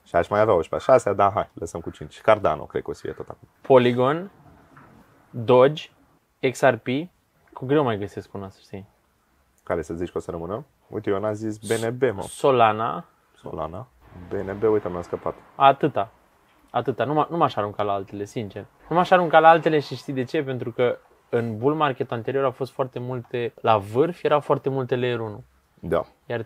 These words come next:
Speaker 2: teza mea este că layer unu nu vor mai fi cele care vor duce bull market următor, pentru că se consolidează tot mai mult ideea că va fi, uh, un winner takes most of the market în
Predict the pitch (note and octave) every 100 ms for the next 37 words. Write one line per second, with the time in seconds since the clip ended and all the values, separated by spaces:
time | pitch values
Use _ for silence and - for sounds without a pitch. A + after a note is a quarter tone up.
0 | - D3 C3 C3 C3+ C#3 C3 - C3 B2+
1 | - B2+ - B2 A#2 A2 - A#2+ B2+ A#2+
2 | B2+ B2+ B2 B2 A2+ G#2+ G#2 G2+ - -
3 | A#2 G#2 - A2+ G#2+ A2 A2 G#2+ G#2+ G#2+
4 | - G2+ G#2 G#2 G2+ G2 G#2+ G#2 G2+ B2+
5 | C#3+ - - - - - _ - C#3+ C3+
6 | C3+ B2 - C#3 C#3 B2+ - - - -
7 | B2+ - A#2+ - B2 B2 C3+ B2 A#2+ B2+
8 | B2 A#2+ A2+ A2+ A#2 A2 - A2 A2 G#2+
9 | - _ _ _ A2+ A2+ G#2+ - B2 A#2+
10 | A#2 A2 _ _ _ - G2+ G2+ G#2+ A#2
11 | A2+ A2+ B2 B2 A2+ G#2 B2+ A#2+ F#2+ -
12 | - A#2 A#2 A#2 - G#2 G#2 G#2+ G#2+ G#2+
13 | G#2+ G#2+ G#2+